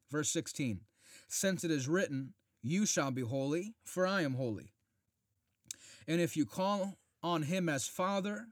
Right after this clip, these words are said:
who judges impartially according to each one's deeds, conduct yourselves with fear." You know, God, you know, I don't hear any grace in Preston's voice.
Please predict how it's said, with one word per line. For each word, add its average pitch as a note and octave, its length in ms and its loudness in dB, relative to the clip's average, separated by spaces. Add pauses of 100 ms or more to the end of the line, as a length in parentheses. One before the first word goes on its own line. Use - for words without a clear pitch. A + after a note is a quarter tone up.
who E3 180 4
judges C#3 680 0
impartially C3+ 840 -2 (500)
according G3+ 560 0
to D#3 140 2
each - 240 -4
one's E3 300 0
deeds, C#3 580 0 (1300)
conduct F3+ 520 2
yourselves D#3+ 800 0
with E3 220 2
fear." A#3 500 -2 (2000)
You A2 120 -6
know, G#2+ 380 -4 (600)
God, B2 520 -4 (880)
you A#2+ 100 -4
know, G2 260 -6 (120)
I C#3 80 -4
don't - 140 -4
hear E3 120 -2
any D3 140 0
grace B2 420 -2
in B2 100 -4
Preston's B2 440 -6
voice. A#2 640 -8